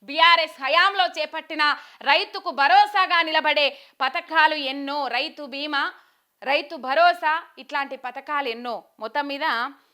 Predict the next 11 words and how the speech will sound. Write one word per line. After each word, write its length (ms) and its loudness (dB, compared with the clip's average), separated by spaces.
ఇక 120 -4
ఆర్థిక 440 2
సమ-, 400 -6
సహకారం 520 0
సబ్బండ 360 -4
కులాల 340 0
జీవితాల్లో 480 -8
సంక్రాంతి 440 -6
శోభ 240 -8
నింపిందని 440 -8
అన్నారు. 320 -4